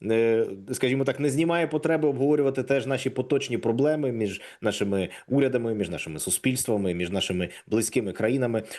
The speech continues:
Про що йдеться? Тут я вже заанонсував ось це, е, опитування, яке проводилося,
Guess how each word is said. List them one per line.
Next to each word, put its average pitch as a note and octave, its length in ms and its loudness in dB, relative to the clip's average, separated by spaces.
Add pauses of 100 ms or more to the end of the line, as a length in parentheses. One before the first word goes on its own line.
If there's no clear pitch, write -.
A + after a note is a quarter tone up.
Про D3+ 100 2
що F3 180 0
йдеться? A#2 380 0
Тут C#3+ 160 -2
я C3+ 100 4
вже B2+ 120 2
заанонсував B2+ 640 2
ось F#2 140 -6
це, G#2+ 180 2 (220)
е, F2 180 0
опитування, A#2+ 720 0
яке G#2+ 320 2
проводилося, G#2+ 720 2